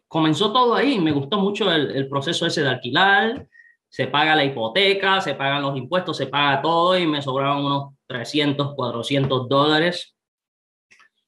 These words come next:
Y me encantó, me encantó. Compré esa propiedad en sesenta y un mil dólares y en torno a los tres o cuatro años,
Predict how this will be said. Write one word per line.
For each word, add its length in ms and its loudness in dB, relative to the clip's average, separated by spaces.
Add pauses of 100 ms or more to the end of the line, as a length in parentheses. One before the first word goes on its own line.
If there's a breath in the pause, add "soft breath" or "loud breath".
(120)
Y 520 4
me 100 -2
encantó, 500 0
me 80 -4
encantó. 540 -4
Compré 240 -4
esa 160 0
propiedad 540 2
en 100 0
sesenta 440 -2
y 80 0
un 140 0
mil 200 4
dólares 600 0 (960)
y 300 2
en 180 2
torno 320 2
a 20 2
los 240 -2
tres 240 0
o 100 -4
cuatro 340 0
años, 540 -2